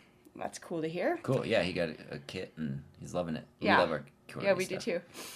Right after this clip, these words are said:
Speaker 1: Um, number two, "I don't think I am gonna do Leadville this year. It's just too big a commitment and my family and work life is too busy.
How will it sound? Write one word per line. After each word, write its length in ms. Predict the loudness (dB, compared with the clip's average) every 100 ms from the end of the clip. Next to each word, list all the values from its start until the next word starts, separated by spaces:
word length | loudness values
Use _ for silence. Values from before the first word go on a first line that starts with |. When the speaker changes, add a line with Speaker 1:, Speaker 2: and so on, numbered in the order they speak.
| -12 6
Speaker 1:
Um, 180 | 8 10
number 180 | 8 4
two, 300 | 4 4 8
"I 100 | 8
don't 300 | 6 4 2
think 180 | 0 4
I 40 |
am 220 | 4 4 2
gonna 200 | 2 2
do 120 | 4
Leadville 360 | 6 6 4 2
this 200 | 2 0
year. 320 | 2 0 -2
It's 140 | -2 -2
just 160 | 0
too 140 | 0 2
big 180 | 6 4
a 80 | 4
commitment 480 | 0 -2 2 0
and 100 | 2
my 120 | 0 0
family 400 | 0 0 2 4
and 100 | 4
work 180 | 4 4
life 200 | 2 2
is 80 |
too 160 | -6 -6
busy. 400 | -6 -6 -6 -8